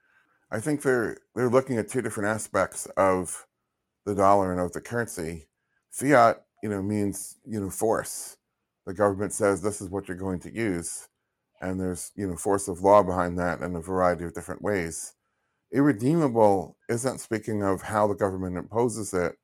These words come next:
but of its nature itself and what the currency does. And irredeemable distinguishes it from what the currency had been previously, which was redeemable.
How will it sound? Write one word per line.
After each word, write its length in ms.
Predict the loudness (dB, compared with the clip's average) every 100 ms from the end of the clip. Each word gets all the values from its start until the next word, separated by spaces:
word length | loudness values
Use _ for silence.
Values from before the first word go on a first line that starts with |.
| _ _ _ _ _
but 260 | 2 2 6
of 360 | 6 6 4 -6
its 180 | -8 -6
nature 380 | -2 -2 -2 -6
itself 680 | -4 2 6 6 2 -6 -16 _ _ _ _
and 120 | -4
what 160 | -4
the 80 | -4
currency 400 | -6 -6 -6 -6
does. 580 | 2 6 6 2 -6 -16 _ _ _
And 140 | -4 0
irredeemable 840 | 0 2 4 6 6 4 4 -4 _ _ _ _
distinguishes 640 | -8 -4 0 0 0 0 0
it 160 | 0
from 440 | 2 4 4 2 -2
what 140 | -4 -6
the 60 |
currency 360 | -2 -2 -2 -2
had 140 | -2
been 160 | -4 -4
previously, 560 | -2 0 -2 -2 -2
which 180 | 0 -2
was 340 | -2 -2 -4 -12 _ _
redeemable. 720 | -6 -2 0 0 -2 -4 -6